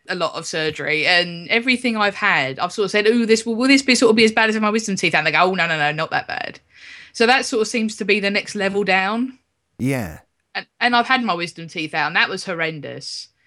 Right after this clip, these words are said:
Speaker 1: So I can't imagine the next level up from that.
Speaker 2: I think having your wisdom teeth out is near the top of the list.
Speaker 1: It's gotta be up there. It's, it's so painful. And
Speaker 2: Could
Speaker 1: no one,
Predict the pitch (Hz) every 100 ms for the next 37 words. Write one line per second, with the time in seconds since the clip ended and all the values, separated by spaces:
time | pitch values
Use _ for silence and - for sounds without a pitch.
0 | _ _ _ _ - 214 196 185 185 185
1 | 180 180 180 - _ _ _ _ _ _
2 | - - 208 220 - 226 202 208 196 202
3 | 190 190 - 180 175 151 - 147 139 127
4 | - _ _ - 175 - 175 147 143 143
5 | 117 107 95 98 92 - 95 - 82 -
6 | 87 82 104 101 98 76 - 85 - 85
7 | 78 82 - _ _ _ _ _ _ 233
8 | - 147 143 131 123 - 135 156 185 -
9 | 196 - - - 202 202 185 170 - 117
10 | 120 - 123 120 175 220 247 262 240 226
11 | 208